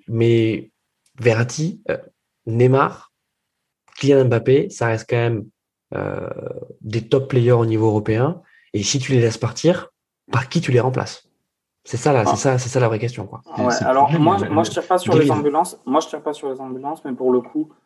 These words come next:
Speaker 2: euh, Verratti, ça fait quand même longtemps que, enfin, euh, un, un mec qui joue, qui joue pas six, qui joue pas dix,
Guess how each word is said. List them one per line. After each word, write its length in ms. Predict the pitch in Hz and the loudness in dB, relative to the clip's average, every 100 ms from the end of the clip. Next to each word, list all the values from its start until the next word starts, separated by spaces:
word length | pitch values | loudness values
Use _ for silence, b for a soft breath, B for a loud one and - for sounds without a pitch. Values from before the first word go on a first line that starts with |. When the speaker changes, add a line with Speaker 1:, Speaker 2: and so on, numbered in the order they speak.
| b b _ 120 | b b _ -2
Speaker 2:
euh, 360 | 131 131 127 | 0 2 2
Verratti, 520 | 127 143 131 131 - | 4 4 4 2 -4
ça 160 | - 127 | -10 -8
fait 160 | 120 117 | -6 -2
quand 120 | 117 | 2
même 120 | 120 | 2
longtemps 340 | 123 127 135 | 0 -2 -6
que, 1400 | 143 127 117 117 117 117 117 113 113 113 110 110 110 110 107 | -6 -2 0 0 0 0 0 -2 -2 -4 -4 -4 -2 -4 -6
enfin, 220 | - - _ _ B B B B B _ _ _ _ | -10 -20 _ _ B B B B B _ _ _ _
euh, 420 | 131 131 131 123 - | 4 6 4 2 2
un, 160 | 147 135 | 0 0
un 140 | 147 151 | 0 2
mec 220 | 175 180 | 2 0
qui 160 | 156 139 | -8 -8
joue, 240 | 143 139 - - | -8 -10 -16 -12
qui 120 | 147 | -8
joue 140 | 143 147 | -8 2
pas 160 | 165 | 2
six, 400 | 160 170 - - _ _ _ 135 | 2 -6 -8 -12 _ _ _ -12
qui 80 | |
joue 140 | 131 135 | -8 0
pas 160 | 143 | 0
dix, 400 | 143 139 - - | 0 -6 -16 -18